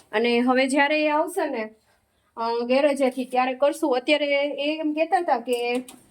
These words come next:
અ, જવું છે ડીમાર્ટમાં, એને રેનકોટ નથી, તો રેનકોટ લેવા. હવે જોઈએ શું કરીએ, હવે ટાઈમ કેવો છે, શું છે,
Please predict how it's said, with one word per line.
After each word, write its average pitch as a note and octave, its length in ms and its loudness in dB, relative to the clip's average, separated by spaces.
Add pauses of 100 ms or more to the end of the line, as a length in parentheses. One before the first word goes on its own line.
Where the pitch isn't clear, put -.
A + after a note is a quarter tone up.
(340)
અ, A#3+ 200 0
જવું C#4 400 2
છે D4+ 260 2
ડીમાર્ટમાં, C#4 560 -2
એને B3+ 160 0
રેનકોટ C4 460 0
નથી, C#4+ 280 0
તો A#3+ 140 2
રેનકોટ B3 380 0
લેવા. C4 240 0
હવે A#3 220 -2
જોઈએ C4+ 380 0
શું C4 300 0
કરીએ, C#4+ 340 -2
હવે A#3 220 -4 (1080)
ટાઈમ C4 280 2
કેવો C#4 300 2
છે, D4 200 2
શું C#4 340 0
છે, C#4 260 2